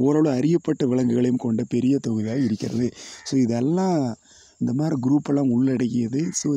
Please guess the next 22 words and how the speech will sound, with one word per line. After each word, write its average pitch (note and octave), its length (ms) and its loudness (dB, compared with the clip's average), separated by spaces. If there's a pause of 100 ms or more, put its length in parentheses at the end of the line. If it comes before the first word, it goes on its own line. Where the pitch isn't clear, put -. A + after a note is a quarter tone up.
(100)
this C#3 160 -2 (120)
chordata, G#2+ 480 -6 (280)
One A2+ 140 -4
second B2 280 -2
பாருங்க. A#2 220 -2 (500)
So D3+ 200 0
chordata C3+ 400 -2
is - 140 -4
the F3 40 2 (140)
largest D3+ 840 0 (120)
phylum. B2 520 0 (120)
இது A2+ 160 -2
ஒரு B2+ 160 -2
மிகப்பெரிய B2 480 -2
ஃபைலம் A#2 320 -2
தான். - 140 -2 (460)
இதுல B2+ 220 2
ஃபெமிலியரா E3 500 2
என்னென்ன C3+ 260 2
animals B2+ 280 0
இருக்குன்னு B2 280 -2
பார்த்தீங்கன்னா, A#2+ 380 0